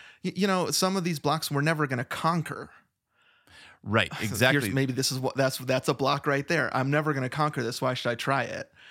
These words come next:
Speaker 2: That's a
Speaker 1: Um,
Speaker 2: huge one. Totally.
Speaker 1: Yep. And so, and so we can, we wanna control what we can control. And so we can confront 'em.
Speaker 2: Yep.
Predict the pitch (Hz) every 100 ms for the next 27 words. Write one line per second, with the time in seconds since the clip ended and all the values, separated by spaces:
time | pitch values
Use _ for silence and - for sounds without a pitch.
0 | - 113 135 117 135 120 104 92 85 -
1 | 120 127 95 85 - _ 143 156 - _
2 | _ 143 147 165 147 139 - 135 131 151
3 | 143 - _ _ _ _ _ _ _ _
4 | - 147 165 180 170 151 180 175 165 147
5 | 175 135 131 127 127 127 143 170 123 -
6 | 123 117 127 156 190 135 - 113 - 123
7 | 190 - 180 - _ _ _ _ - 107